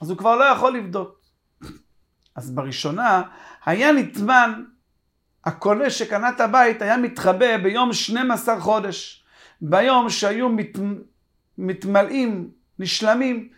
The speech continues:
שנים עשר חודש מזמן הקנייה, כדי שיהיה חלוט לו. הוא הבין שבטח ביום הזה בעל הבית רץ לארגן כסף, ואז הוא יבוא לפדות. אז הוא היה נחבא. התקין הלל הזקן, שמה יעשו?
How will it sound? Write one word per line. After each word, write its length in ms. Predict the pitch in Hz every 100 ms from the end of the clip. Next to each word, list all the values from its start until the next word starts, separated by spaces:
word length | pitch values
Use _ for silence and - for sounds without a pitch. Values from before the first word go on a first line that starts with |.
| _ _ _ _ _ -
שנים 300 | - 254 269
עשר 240 | - 202
חודש 380 | 180 240 202 185
מזמן 340 | 165 185 214
הקנייה, 480 | 202 180 170 143 127 - _ _ _ _ _ _
כדי 220 | - 180
שיהיה 340 | 196 220 247 285
חלוט 420 | 240 262 285 285
לו. 260 | 254 226 -
הוא 200 | 269 277
הבין 220 | 277 277
שבטח 440 | - 220 240 240 165
ביום 280 | 196 214
הזה 200 | 190 180
בעל 180 | 180 170
הבית 380 | 165 185 175 175
רץ 360 | 202 196 180 185
לארגן 320 | 160 170 165
כסף, 340 | 202 170 180 170 - _ - - -
ואז 460 | 175 247 262 247 208
הוא 120 | 214
יבוא 160 | 214
לפדות. 540 | 247 214 262 302 - - _ _ _ _ _ 196
אז 140 | 196
הוא 80 | 262
היה 100 | 294
נחבא. 400 | 285 226 262 254 - _ _ _ _ - _ _ _ _ _ _ _
התקין 420 | 135 - 240 285 233
הלל 300 | 185 226 220
הזקן, 540 | 160 151 202 196 160
שמה 320 | - 143 180
יעשו? 460 | 175 147 - 131